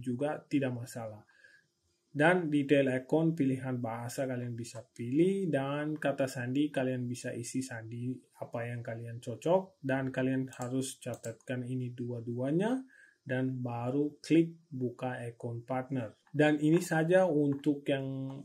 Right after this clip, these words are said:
informasi yang penting-penting, dan langsung kalian bisa menemukan salah satu dashboard atau verifikasi, dan kalian bisa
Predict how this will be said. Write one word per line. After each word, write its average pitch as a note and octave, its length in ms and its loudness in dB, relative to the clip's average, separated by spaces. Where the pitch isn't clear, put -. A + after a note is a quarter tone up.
informasi C#3 720 2
yang C3 160 -2
penting-penting, C3 1300 -2
dan C3+ 240 -2
langsung D3 480 2
kalian C#3 320 0
bisa C3 320 -4
menemukan B2+ 960 -6
salah A#2 240 -8
satu C3 320 -2
dashboard C#3+ 560 2
atau A#2+ 320 -8
verifikasi, C3 800 -2
dan A#2+ 240 -6
kalian A#2+ 320 -8
bisa B2+ 400 -8